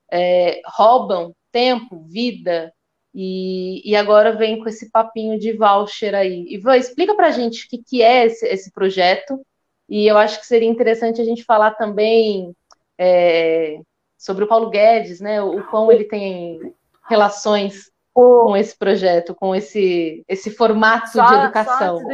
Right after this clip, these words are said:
Speaker 2: Ivan começar aí, eu adoro falar do Paulo Guedes, porque eu gosto de falar bem mal do Paulo Guedes, esse entreguista, Chicago Boy, e o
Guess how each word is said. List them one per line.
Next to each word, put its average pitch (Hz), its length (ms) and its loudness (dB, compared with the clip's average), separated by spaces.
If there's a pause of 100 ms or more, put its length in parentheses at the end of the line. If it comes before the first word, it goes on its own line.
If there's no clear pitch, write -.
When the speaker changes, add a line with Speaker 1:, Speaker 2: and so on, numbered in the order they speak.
Speaker 2:
Ivan 254 240 -2
começar 240 580 -4
aí, 220 360 0
eu 220 100 0
adoro 233 500 4
falar 196 280 -2
do 190 100 -16
Paulo 190 320 -8
Guedes, 202 240 -14
porque - 140 -16
eu 208 40 -12
gosto 220 200 -8
de - 40 -20
falar 226 200 -4
bem 285 260 -6
mal 233 400 2
do 190 100 -10
Paulo 190 380 -6
Guedes, 214 360 -4
esse 196 220 -16
entreguista, 202 880 -8 (240)
Chicago 247 580 0
Boy, 226 580 4 (280)
e 262 140 -10
o 277 80 -10